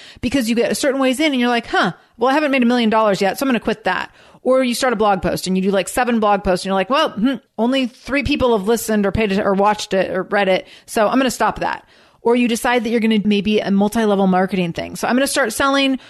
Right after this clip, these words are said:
Rodan and Fields." And then three weeks in, you're like, "Well, I haven't really made that much money, so I'm gonna quit this." So there's a lot of different ways that we start and stop things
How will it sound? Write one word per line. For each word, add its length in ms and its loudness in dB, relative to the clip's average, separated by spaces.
Rodan 240 4
and 160 2
Fields." 460 -2
And 220 -2
then 400 0
three 160 -2
weeks 240 -2
in, 140 2
you're 80 2
like, 180 0
"Well, 360 2
I 80 0
haven't 220 2
really 180 2
made 160 2
that 120 0
much 180 -2
money, 160 0
so 100 -6
I'm 80 -4
gonna 160 0
quit 240 -6
this." 320 -14
So 120 -10
there's 160 0
a 40 2
lot 440 2
of 60 0
different 220 -2
ways 200 2
that 80 -2
we 80 -4
start 480 -2
and 100 0
stop 400 -4
things 560 -4